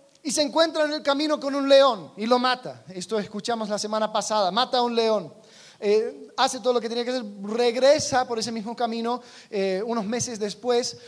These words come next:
para poder casarse ya, tener su fiesta. Y encuentra en el león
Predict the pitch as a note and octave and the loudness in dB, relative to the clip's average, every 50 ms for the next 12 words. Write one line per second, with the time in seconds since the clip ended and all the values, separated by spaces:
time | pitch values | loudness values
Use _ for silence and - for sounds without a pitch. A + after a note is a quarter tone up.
0 | - - - G3+ G3+ G3 F#3+ G3 G3+ G#3 G#3 A3 A3 A3 A3 - - - - - | -16 -4 -2 0 2 2 2 2 0 2 2 2 0 -2 -4 -10 -20 -20 -20 -20
1 | - - - G3+ F3+ - B3+ B3 B3 A3 - G3+ F#3+ G#3+ A#3 - G#3+ G3+ G3 G3 | -18 -10 -8 -6 -2 2 2 2 2 2 -2 -2 0 0 0 -2 -4 -8 -8 -8
2 | F#3 - - A3 A#3 A#3 A3+ A3 - - A3 A3+ C#4 D#4 - - - - _ _ | -8 -8 -6 -2 0 0 0 -2 -4 -4 -4 -4 -4 -6 -12 -20 -20 -20 _ _
3 | _ _ _ _ _ _ _ _ _ _ _ _ _ _ - - C4 D4 D4+ D4 | _ _ _ _ _ _ _ _ _ _ _ _ _ _ -8 -4 -2 -2 -2 -4
4 | D4 E4 F#4 G4+ G4+ F#4+ F#4 E4+ E4 D#4 D4 C#4+ C#4 C4+ C4+ C4+ C4+ C4+ C4 A#3 | -4 -2 -2 -2 -2 -4 -2 0 0 0 0 0 -2 0 0 2 4 4 4 4
5 | A3 A3+ C4+ F4+ E4+ | 2 0 -4 -8 -12